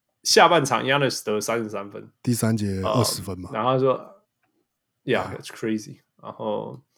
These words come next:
Speaker 1: 他说，Elias Sports 在过去五十年当中，只有两个球员有在下半场，或者一个半场，呃，的决赛，一个决赛的半场得到五，三十三分。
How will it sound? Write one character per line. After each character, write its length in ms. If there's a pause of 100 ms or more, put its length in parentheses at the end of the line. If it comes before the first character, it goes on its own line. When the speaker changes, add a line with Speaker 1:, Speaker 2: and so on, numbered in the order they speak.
(140)
Speaker 1:
他 100
说， 560 (280)
Elias 440
Sports 460 (240)
在 240 (160)
过 120
去 140
五 160
十 140
年 180
当 180
中， 160
只 120
有 100
两 240
个 80
球 260
员 220
有 100
在 160
下 300
半 220
场， 240 (260)
或 80
者 140
一 40
个 120
半 220
场， 340 (680)
呃， 160
的 180
决 200
赛， 180
一 60
个 80
决 180
赛 160
的 80
半 220
场 240
得 120
到 180
五， 200 (140)
三 240
十 100
三 240
分。 160